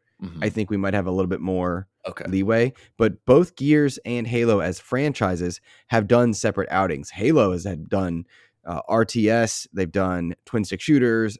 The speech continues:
Speaker 2: they've got an arcade game. Gears has a tactics game. So there have been branches for both of those franchises. Um,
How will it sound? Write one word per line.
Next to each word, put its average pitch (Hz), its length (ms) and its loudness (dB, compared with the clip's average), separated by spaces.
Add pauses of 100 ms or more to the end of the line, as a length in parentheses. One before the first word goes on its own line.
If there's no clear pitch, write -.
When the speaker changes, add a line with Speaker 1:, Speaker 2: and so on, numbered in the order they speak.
Speaker 2:
they've 87 280 0
got 90 140 -2
an 92 60 -2
arcade 92 340 0
game. 78 240 -6 (240)
Gears 113 300 2
has 98 140 -8
a 90 40 -8
tactics 98 440 -10
game. 65 260 -10 (260)
So 101 480 2 (560)
there 123 220 2
have 143 280 0
been 131 180 6
branches 120 540 2
for - 160 -4
both 101 360 0
of 90 80 -4
those 87 180 -2
franchises. 80 760 -6 (360)
Um, 82 400 -12